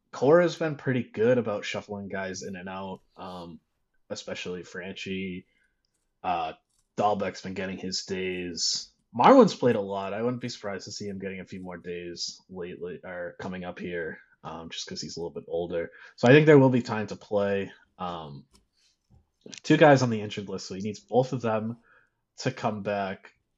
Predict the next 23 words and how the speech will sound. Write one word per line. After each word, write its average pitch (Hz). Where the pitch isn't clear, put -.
ready 110
to 101
play 95
and 135
nobody 110
else 104
to 110
get 95
hurt. 92
Or 165
it's 120
possible 113
he 131
hits 123
so 117
well 107
and, 95
say, 98
Franchy 95
just 90
scuffles 104
like 87
crazy, 127